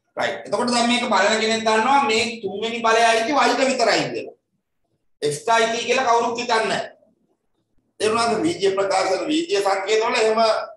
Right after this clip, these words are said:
පොඩි චාන්ස් එකක් තියෙනවා. දැන් මෙතන x එකයිනේ. මෙහෙම එක දාන්න ඕනේ නැහැ. ඕන කෙනෙක් දන්නවා එක තියෙන්නේ කියලා. අනිත් එක තමයි, හරිද? මේක තුන්වෙනි බලය y ට විතරයි අයිති කියන එක මෙහෙම ලිව්වහම හැංගවෙනවා.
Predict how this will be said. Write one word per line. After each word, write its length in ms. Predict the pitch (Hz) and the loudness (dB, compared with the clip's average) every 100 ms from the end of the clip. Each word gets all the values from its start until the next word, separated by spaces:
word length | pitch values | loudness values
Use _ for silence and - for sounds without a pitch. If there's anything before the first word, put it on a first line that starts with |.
| - | -8
පොඩි 220 | 190 - | -6 -2
චාන්ස් 280 | 185 180 202 | 0 0 0
එකක් 240 | 190 185 175 | 0 -2 -4
තියෙනවා. 240 | 160 151 | -6 -4
දැන් 120 | 151 | -4
මෙතන 220 | 147 175 151 | -6 -8 -10
x 80 | - 190 | -6 -4
එකයිනේ. 560 | - 190 240 247 240 240 - - _ _ | -2 0 0 0 -4 -6 -12 -20 _ _
මෙහෙම 180 | 131 175 190 | -10 -6 -4
එක 120 | 170 180 | -2 0
දාන්න 300 | 170 165 175 | 0 0 -2
ඕනේ 160 | 160 170 | -2 0
නැහැ. 220 | 220 190 | 0 2
ඕන 160 | - 175 | 0 -4
කෙනෙක් 220 | 175 170 | -4 0
දන්නවා 260 | 165 226 233 | 0 2 0
එක 80 | 226 226 | -2 -2
තියෙන්නේ 320 | 226 226 - | -2 -4 -4
කියලා. 160 | - - | -2 -2
අනිත් 180 | - 180 | -4 -6
එක 80 | 190 | -4
තමයි, 240 | 185 214 262 - - _ - | 0 0 0 -4 -12 _ -4
හරිද? 200 | - 208 - - - _ | -2 0 -2 -4 -10 _
මේක 240 | 156 180 190 214 196 - - - | -6 -4 2 6 6 4 -2 -8
තුන්වෙනි 380 | 160 165 196 196 | -8 -4 -2 0
බලය 180 | 196 196 | 2 2
y 240 | 190 - - | 2 2 0
ට 40 | 196 | -2
විතරයි 300 | 165 185 190 185 | -2 0 2 0
අයිති 200 | 185 185 | -2 -4
කියන 140 | 196 | -4
එක 120 | 240 226 | -4 -2
මෙහෙම 200 | 208 208 | -2 -2
ලිව්වහම 300 | 208 214 254 277 | -2 0 2 2
හැංගවෙනවා. 480 | 240 233 180 131 | 2 2 0 -2